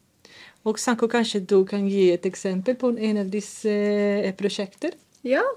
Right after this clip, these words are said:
Speaker 2: eh, nå har vi et, eh, samarbeid med G Healthcare, som, eh, utvikler diagnostiske preparater,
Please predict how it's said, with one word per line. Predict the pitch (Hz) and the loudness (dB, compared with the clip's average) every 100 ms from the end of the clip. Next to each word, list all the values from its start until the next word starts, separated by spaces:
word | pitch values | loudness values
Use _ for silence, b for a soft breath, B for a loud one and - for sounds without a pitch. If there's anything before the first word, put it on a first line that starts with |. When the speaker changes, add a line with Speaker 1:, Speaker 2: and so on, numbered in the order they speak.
| - | -4
Speaker 2:
eh, | 311 294 294 285 | -2 0 0 0
nå | 269 277 | -2 -2
har | 233 | -2
vi | 220 226 | -2 -4
et, | 233 240 | -6 -6
eh, | 233 226 233 | -6 -6 -6
samarbeid | 233 185 - 185 208 220 | -8 -8 -10 -8 -8 -8
med | 220 208 | -8 -8
G | 202 190 | -6 -6
Healthcare, | 180 165 165 - 359 - B B B B | -6 -8 -10 -6 -6 -6 B B B B
som, | - - 220 214 214 214 | -2 0 0 -4 -4 -6
eh, | 214 - | -6 -6
utvikler | 190 190 196 190 202 196 | -8 -8 -10 -6 -6 -6
diagnostiske | 202 190 180 - - - 180 175 185 - | -6 -8 -10 -14 -14 -10 -8 -8 -8 -12
preparater, | - 196 202 190 175 320 | -12 -12 -8 -8 -8 -6